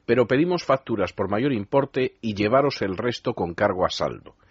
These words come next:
A continuación se concreta cuál debe ser el importe final de la factura, once mil ochenta y tres con ochenta y cuatro euros, que se desdobla en coste cinco mil novecientos cincuenta y cuatro con sesenta y cuatro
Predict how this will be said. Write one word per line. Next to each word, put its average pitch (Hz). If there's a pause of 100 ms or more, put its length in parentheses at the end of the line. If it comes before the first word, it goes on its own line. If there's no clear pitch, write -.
(240)
A -
continuación 95
se 123
concreta 113
cuál 101
debe 95
ser 113
el 107
importe 92
final 95
de 98
la 90
factura, 101 (380)
once 110
mil 147
ochenta 98
y 87
tres 110 (340)
con 123
ochenta 90
y 82
cuatro 104
euros, 135 (380)
que 131
se -
desdobla 110
en 110
coste 131
cinco 87
mil 117
novecientos 98
cincuenta 95
y 92
cuatro 87
con 80
sesenta 107
y -
cuatro 131